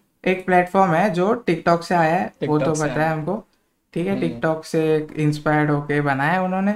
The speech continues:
Speaker 1: but
Speaker 2: हम्म।
Speaker 1: उसमें एक अच्छी बात ये है कि अभी रीच अच्छा मिल रहा है,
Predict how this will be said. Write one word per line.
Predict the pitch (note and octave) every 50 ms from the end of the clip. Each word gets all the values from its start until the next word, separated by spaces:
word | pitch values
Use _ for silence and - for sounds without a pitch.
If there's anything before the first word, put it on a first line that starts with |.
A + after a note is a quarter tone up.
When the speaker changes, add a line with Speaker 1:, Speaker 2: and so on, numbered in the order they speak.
| G#3+ _ _ _ _ _ _ _ _ _ _ - C#3+
Speaker 1:
but | D3 F#3+ G3+ G#3 C#3 C3+
Speaker 2:
हम्म। | C3 B2+ B2 B2+ C3+ C#3+ - D3+
Speaker 1:
उसमें | D#3+ D3 - F3 F#3 G3+ G3+ G3 G3 F#3+
एक | F3 F#3 -
अच्छी | - F3+ F3 - - G#3+ G3+
बात | G#3 G#3 G3+ G3+ G#3
ये | G#3
है | G3+ G3+ G#3+ A3+ B3 B3
कि | - - G3+ G#3+ A#3+ A#3+ - - -
अभी | D#3 D#3 D#3+ G3+ G3+
रीच | F#3+ G3 G3 G3+ G3+
अच्छा | F#3 F3+ - - F3+ F3+
मिल | F#3 F3 D3+
रहा | C#3+ D3 C#3+ D3
है, | F#3+ A#3